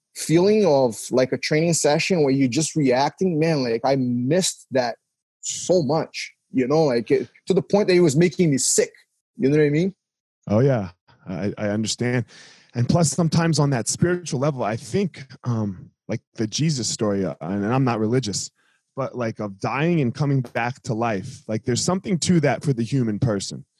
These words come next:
Speaker 2: Like, we, we identify with that 'cause we all wanna, like, live forever a little bit, right? There's some of that in all of us.
Speaker 1: Hundred percent.
Speaker 2: And you get to do that with jiu-jitsu. Like, you get to die.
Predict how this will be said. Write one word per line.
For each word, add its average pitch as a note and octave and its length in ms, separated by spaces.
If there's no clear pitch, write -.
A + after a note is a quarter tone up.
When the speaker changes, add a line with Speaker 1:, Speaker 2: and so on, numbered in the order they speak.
Speaker 2:
Like, A#2 180
we, D3+ 180
we D3 160
identify D3+ 640
with A2 120
that G2+ 160
'cause G#2 140
we B2 120
all D#3+ 200
wanna, C3 200
like, A2+ 240
live A#2 220
forever A2+ 560
a A2+ 80
little C#3+ 280
bit, B2 240
right? A#2+ 200
There's A#2 160
some F3 220
of D3+ 140
that B2 200
in A2+ 80
all A#2+ 160
of D3+ 180
us. - 200
Speaker 1:
Hundred D3+ 140
percent. - 320
Speaker 2:
And D3+ 160
you D3 80
get E3 200
to C3+ 80
do F#3+ 280
that F3 200
with G#2+ 120
jiu-jitsu. C3+ 440
Like, G2+ 200
you A#2+ 80
get E3 180
to D3+ 80
die. C#3+ 460